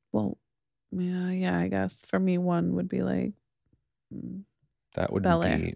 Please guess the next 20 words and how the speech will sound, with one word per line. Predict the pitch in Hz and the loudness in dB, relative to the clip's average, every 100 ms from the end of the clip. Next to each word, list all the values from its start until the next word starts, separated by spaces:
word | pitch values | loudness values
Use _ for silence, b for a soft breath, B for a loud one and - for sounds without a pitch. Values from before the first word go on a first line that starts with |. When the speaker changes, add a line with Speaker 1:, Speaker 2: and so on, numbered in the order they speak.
| - | -6
Speaker 2:
on | 76 80 - | -8 -10 -6
the, | 82 | -6
okay. | 82 - 78 - _ _ _ _ _ - | -6 -6 -8 -10 _ _ _ _ _ 0
Okay. | 131 - 98 - _ _ _ - | 0 0 -2 -6 _ _ _ -2
Speaker 1:
You | 185 | 2
know | |
what | 165 | 2
I | |
mean? | 156 160 160 _ | 2 -2 -4 _
Speaker 2:
Sure. | - - 151 | -18 -8 -2
Speaker 1:
I'm | 165 160 | 0 2
not | 156 165 | 0 0
drinking | 160 160 160 160 | -4 -2 -2 0
this. | 156 160 | 0 -2
I'm | 160 156 156 | -2 0 0
not, | 156 156 - _ _ _ _ _ _ _ | 0 -2 -4 _ _ _ _ _ _ _
this | 175 175 | -4 -2
one | 175 170 165 165 170 | -2 0 0 -2 -2
I | 170 | -4
can | 170 175 | -2 -2